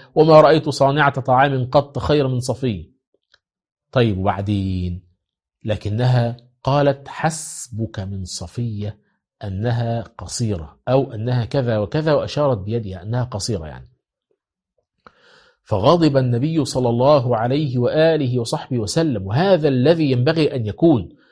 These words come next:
أن تدفع أنت كذلك عن عرض أخيك كأنه عرضك أنت.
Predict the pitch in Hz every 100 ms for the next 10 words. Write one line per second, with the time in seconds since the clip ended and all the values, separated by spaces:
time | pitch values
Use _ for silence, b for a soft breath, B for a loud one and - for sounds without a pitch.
0 | b b - 113 107 - 202 220 - 165
1 | 147 - 208 208 - 123 113 113 156 139
2 | 110 107 95 95 95 113 220 233 151 147
3 | 123 - 190 - 123 131 180 226 175 135
4 | 127 117 175 190 127 110 110 110 160 110
5 | 78 _